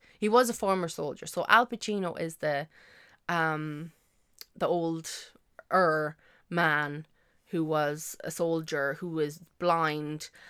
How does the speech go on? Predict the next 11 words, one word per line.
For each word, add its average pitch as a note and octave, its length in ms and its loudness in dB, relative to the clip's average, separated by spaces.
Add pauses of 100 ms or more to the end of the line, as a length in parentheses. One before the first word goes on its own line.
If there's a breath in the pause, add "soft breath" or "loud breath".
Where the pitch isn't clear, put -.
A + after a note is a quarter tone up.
(240 loud breath)
and, E3 420 2 (100)
um, D3+ 600 -2 (320)
he F#3 800 -6 (260)
then A#3 260 6
decides E3 640 2
to F#3 80 -6
have, E3 300 0
like, D3+ 340 -4
to F#3 80 -14
bring F#3+ 280 2
the, F3+ 140 0